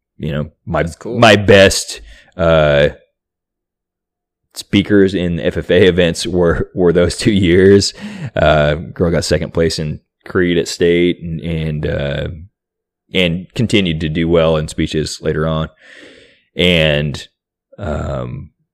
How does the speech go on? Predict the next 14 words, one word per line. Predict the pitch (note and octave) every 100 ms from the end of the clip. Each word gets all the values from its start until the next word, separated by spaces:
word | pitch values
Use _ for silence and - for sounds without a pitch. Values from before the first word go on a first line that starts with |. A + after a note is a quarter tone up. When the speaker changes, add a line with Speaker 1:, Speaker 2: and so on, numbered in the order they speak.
| _ -
Speaker 1:
the | -
forestry | F#2+ E2+ - E2
kids | E2+ D#2+ D2+ -
that | D#2+
I | D#2
had | D#2+ D2 D2 D2 _
did, | E2+ D#2 E2 -
did | - D#2+
really | C2+ F2+ D#2+
well | D#2 D#2 D2+ D#2
and, | D2 D#2 -
and | D#2+ D2 C#2+ -
were | D2+
top, | - D2 -